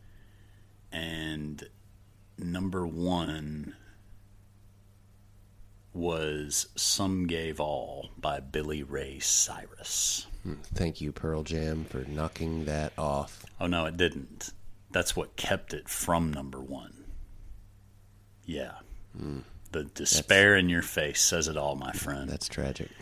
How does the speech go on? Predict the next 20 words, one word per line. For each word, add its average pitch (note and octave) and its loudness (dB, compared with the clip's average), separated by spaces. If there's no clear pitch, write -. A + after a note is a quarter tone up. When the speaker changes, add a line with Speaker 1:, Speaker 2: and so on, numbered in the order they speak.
Speaker 1:
On F2+ 6
the E2+ 6
end C3 12
of E2 2
decade D#2+ 4
list, D2 4
it F2 2
was E2 2
number F2 4
fourteen. E2 0
That's - 8
awesome F2+ 10
considering D#2+ 4
it D2 -4
came D#2+ -2
out D2+ 0
in D2+ -4
ninety-one. D2 -2
Speaker 2:
Hmm. D#2 -2
Speaker 1:
Um, C#2+ 2